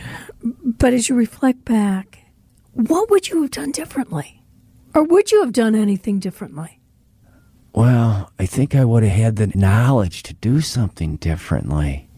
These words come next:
Speaker 2: And I didn't have the knowledge of the opioid epidemic that was raging in America.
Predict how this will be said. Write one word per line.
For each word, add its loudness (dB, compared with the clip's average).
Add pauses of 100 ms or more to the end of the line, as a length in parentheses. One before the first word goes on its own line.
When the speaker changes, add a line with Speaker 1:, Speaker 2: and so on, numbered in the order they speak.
(500)
Speaker 2:
And 4
I 4
didn't 2
have 2
the 0
knowledge -6 (560)
of -2
the 2
opioid 0
epidemic -2
that -2
was -4
raging -2
in -4
America. -4